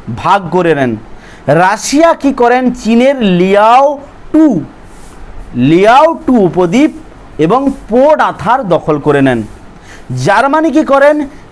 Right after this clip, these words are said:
কিয়াও চাও বন্দর এবং শান্টুং প্রদেশ দখল করে নেন।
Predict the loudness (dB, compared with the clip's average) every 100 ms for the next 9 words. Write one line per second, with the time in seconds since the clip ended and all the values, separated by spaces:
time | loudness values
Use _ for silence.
0 | -20 -8 0 2 4 4 2 -4 -8 -2
1 | 2 2 0 -6 -12 -14 -6 -2 0 2
2 | 2 2 2 -6 -10 -4 0 -2 -4 -6
3 | -4 -2 -2 0 -2 -2 0 2 0 -2
4 | -14 -18 -18 -20 -20 -6 -2 0 -2 0
5 | 0 0 0 -2